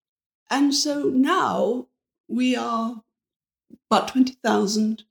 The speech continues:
but the most important thing is that it's the ripple effect, or as I say, osmosis, because you've got both. You've got ripple to move out,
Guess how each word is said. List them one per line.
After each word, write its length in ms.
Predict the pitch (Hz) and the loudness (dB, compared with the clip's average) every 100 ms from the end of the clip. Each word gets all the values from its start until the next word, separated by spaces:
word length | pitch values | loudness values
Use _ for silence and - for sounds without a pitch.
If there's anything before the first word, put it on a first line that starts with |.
| _ - | _ -6
but 140 | 226 | -4
the 60 | 208 | -4
most 480 | 208 247 370 - | -2 0 0 -2
important 420 | 220 - 175 170 - | -8 -8 -10 -10 -16
thing 200 | - 143 | -12 -10
is 400 | - 220 - - _ _ _ _ _ _ | -10 -4 -4 -4 _ _ _ _ _ _
that 160 | 254 262 | 0 0
it's 360 | - - - - _ _ - | 0 -2 -4 -12 _ _ -6
the 140 | 247 | 0
ripple 300 | 277 349 202 | 2 2 -4
effect, 540 | 156 156 - - - - _ _ | -6 -8 -16 -14 -14 -14 _ _
or 460 | - 101 98 - - _ _ - | 2 2 2 -4 -10 _ _ -4
as 140 | 202 | -2
I 100 | 208 | 0
say, 240 | 220 254 233 | 0 0 0
osmosis, 520 | 185 214 226 247 - _ _ _ _ _ _ _ - 226 - | 0 0 0 -2 -4 _ _ _ _ _ _ _ -20 -6 4
because 760 | 254 254 262 240 233 220 - - - | 4 4 0 0 0 0 -2 -6 0
you've 160 | 226 | 2
got 180 | 214 - | 2 0
both. 320 | 320 - 170 | 0 0 -2
You've 100 | 190 | -6
got 180 | - - | -4 0
ripple 340 | 285 311 254 220 | 2 2 -2 -4
to 180 | - | -2
move 240 | 220 226 202 | 0 0 0
out, 440 | 190 - - - | -2 -2 -6 -10